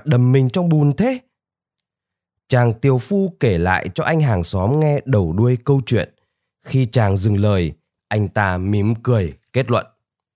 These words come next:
"Thôi đừng than khóc nữa, đó là số phận của chúng ta, những người nghèo khó.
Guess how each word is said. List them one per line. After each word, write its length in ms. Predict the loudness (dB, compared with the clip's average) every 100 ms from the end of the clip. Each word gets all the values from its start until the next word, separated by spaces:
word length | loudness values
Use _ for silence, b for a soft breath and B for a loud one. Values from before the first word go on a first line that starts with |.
| _ _ _ _ _ _ _ _ _ _ _ _
"Thôi 180 | 0 2
đừng 260 | 0 -2 -4
than 180 | -4 -4
khóc 240 | -6 -2
nữa, 480 | -2 0 0 0 -2 -8 _ _ _ -2
đó 260 | 0 2
là 180 | 0 -2
số 260 | -2 -2 -2
phận 300 | -4 -6 -6
của 120 | -6
chúng 280 | -2 -2 0
ta, 420 | 0 2 0 -4 b b -4
những 320 | -2 0 2
người 220 | 2 0
nghèo 320 | 0 0 0
khó. 520 | -2 0 2 2 -2